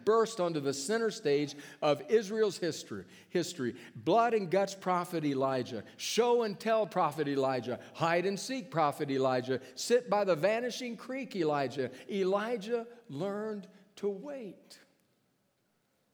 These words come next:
And then there's Jesus. Jesus waited. Came to save the planet.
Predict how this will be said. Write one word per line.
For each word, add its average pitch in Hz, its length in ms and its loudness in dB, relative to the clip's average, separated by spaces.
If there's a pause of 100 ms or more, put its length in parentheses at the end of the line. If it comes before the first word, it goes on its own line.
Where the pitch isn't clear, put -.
(1400)
And 110 140 -8
then 139 100 -2
there's 113 200 -6
Jesus. 113 800 -8 (1400)
Jesus - 680 -12 (640)
waited. 104 320 -6 (1300)
Came 247 560 -2
to 135 120 -4
save 220 800 -4
the 160 100 -8
planet. - 680 -14